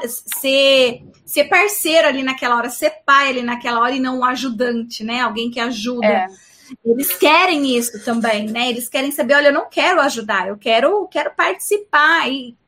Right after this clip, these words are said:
Speaker 1: o que, co-, como que é? O que que eu posso fazer?", né? Então, assim, esse ramo do pós-parto, se você pegar o, as pessoas certas também, você também, é, tem uma mininha de ouro aí na mão. <laughs>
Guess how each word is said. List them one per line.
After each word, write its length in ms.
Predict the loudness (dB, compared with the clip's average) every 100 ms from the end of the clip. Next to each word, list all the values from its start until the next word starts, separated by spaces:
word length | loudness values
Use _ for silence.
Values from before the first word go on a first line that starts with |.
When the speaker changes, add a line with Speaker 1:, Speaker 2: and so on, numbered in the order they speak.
| _ -18 -16 -16
Speaker 1:
o 40 |
que, 320 | -2 0 0
co-, 200 | -10 -14 _
como 240 | -6 -6
que 160 | -6 -6
é? 60 | -6
O 40 |
que 100 | -6
que 80 | -6
eu 80 | -4
posso 500 | 2 2 2 -4 -4
fazer?", 560 | -4 -2 -4 -4 -4 -10 _ _
né? 340 | -2 0 -2 -4 _ _ _ _ -8
Então, 400 | -4 -4 -2 0
assim, 640 | 0 -2 -2 0 0 -2 -4
esse 500 | -2 -2 -2 -4 -4
ramo 420 | -2 -2 -2 -2
do 160 | -4 -4
pós-parto, 760 | -6 -6 -4 0 0 0 -4
se 120 | -10 -6
você 300 | -6 -2 -2
pegar 520 | -2 -2 2 4 4
o, 220 | 2 2
as 280 | 0 -2 -4
pessoas 500 | -8 -4 -2 0 -2
certas 640 | -2 0 2 0 -4 -10
também, 800 | -6 -2 -2 0 0 0 -4 -8 _ _ _ _ _
você 460 | -6 -4 -4 -4 -4
também, 500 | -4 -4 -4 -4 -6 -6
é, 400 | 0 2 2 0 _ -14 -6
tem 220 | -4 -2
uma 520 | -4 -4 -6 -4 -2
mininha 500 | 0 0 0 -2 -4
de 160 | -2 0
ouro 340 | 2 2 0
aí 140 | -2 -2
na 120 | -2
mão. 200 | -2 -2
<laughs> 640 | -6 -8 -8 -8 -20